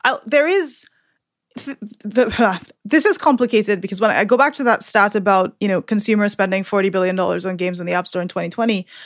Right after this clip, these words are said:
it wasn't mostly on buying the game. It was on buying stuff in those games, right?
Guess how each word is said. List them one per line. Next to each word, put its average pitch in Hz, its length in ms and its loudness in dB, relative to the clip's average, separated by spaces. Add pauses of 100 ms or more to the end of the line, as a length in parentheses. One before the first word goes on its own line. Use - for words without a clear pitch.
(180)
it 302 140 6
wasn't 392 320 4
mostly 269 580 4
on 226 360 4
buying 208 640 2
the 185 120 -4
game. 175 420 -2
It - 80 -4
was 190 140 -2
on 190 160 0
buying 226 480 2
stuff - 720 -2 (300)
in 240 480 4 (100)
those 180 480 -4
games, - 600 -8 (280)
right? 202 320 0